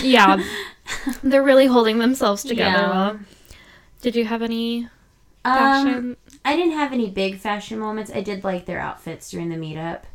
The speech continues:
Speaker 1: Mm-hmm.
Speaker 2: But I think I was just mostly depressed.
Speaker 1: Yeah.
Speaker 2: Honestly.
Speaker 1: <laughs> In a state of shock.
Speaker 2: Yeah, too depressed to think of, <laughs> to be looking out for clothing. Um,
Speaker 1: Mm-hmm.
Speaker 2: but I feel like the girls always look cute when they're out of their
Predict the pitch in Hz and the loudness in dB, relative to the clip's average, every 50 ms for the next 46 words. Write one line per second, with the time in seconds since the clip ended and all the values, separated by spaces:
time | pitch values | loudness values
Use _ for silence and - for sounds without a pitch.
0 | - 240 233 226 208 208 190 180 180 180 196 202 208 202 202 214 208 208 233 233 | -4 -2 -2 -2 -2 -4 -4 -4 -4 -4 -4 -2 -2 -2 -4 -4 -6 -4 -4 -4
1 | 220 214 185 190 185 185 190 180 175 175 - - 180 165 165 - - 180 - - | -2 -4 -6 -8 -6 -4 -4 -4 -4 -6 -8 -10 -10 -8 -8 -10 -12 -14 -16 -12
2 | - 156 175 226 240 - - - - - - 349 330 302 247 208 233 277 277 - | -10 -8 -8 -8 -10 -12 -14 -16 -14 -10 -2 2 6 6 8 8 8 8 8 8
3 | - - 208 214 226 233 226 - 247 240 226 240 269 277 - - - 359 311 320 | 8 8 6 4 2 0 -2 -2 -4 -2 -2 0 0 -2 -2 0 2 4 4 4
4 | - - 294 240 233 247 240 - 254 196 220 240 285 277 - 285 254 233 226 233 | 4 4 4 4 4 4 2 0 2 4 6 4 4 4 4 4 6 6 6 4
5 | 226 - - 285 269 277 - - 247 233 233 - - - - - 214 208 190 226 | 2 0 -2 -2 -2 -2 -4 -2 -2 -2 -2 -4 -6 -10 -6 -4 -4 -4 -2 -2
6 | 233 254 269 294 285 - - - - - - _ _ - - - _ _ _ _ | -2 0 2 2 2 0 0 -8 -14 -16 -20 _ _ -20 -20 -20 _ _ _ _
7 | _ _ - 311 240 277 269 247 226 226 - 247 226 208 190 185 - - 233 220 | _ _ -10 -4 -2 0 2 2 2 0 0 -2 -2 0 0 0 -2 -4 -8 -10
8 | 202 208 208 196 190 185 208 202 202 208 208 - - 277 269 269 269 240 208 196 | -8 -6 -6 -4 -4 -4 -4 -4 -4 -6 -6 -4 -2 -2 -2 0 -2 -2 -2 -4
9 | 190 202 226 233 - _ _ _ _ _ _ _ _ _ - - - - _ _ | -6 -6 -8 -10 -10 _ _ _ _ _ _ _ _ _ -20 -20 -20 -20 _ _
10 | _ _ - 233 240 254 254 302 302 302 302 302 262 220 214 208 208 202 196 190 | _ _ -2 -2 -2 0 -2 0 0 -2 -2 -2 -6 -10 -6 -4 -4 -4 -4 -4
11 | 180 185 175 175 175 185 180 - - - 180 165 - - 170 170 160 - - - | -4 -4 -4 -4 -6 -8 -10 -10 -8 -8 -8 -8 -8 -8 -8 -8 -8 -10 -10 -8
12 | - 160 160 - - 180 165 170 - 151 - - - - - 196 196 185 | -6 -6 -6 -6 -8 -12 -12 -12 -12 -10 -10 -8 -8 -8 -8 -10 -10 -14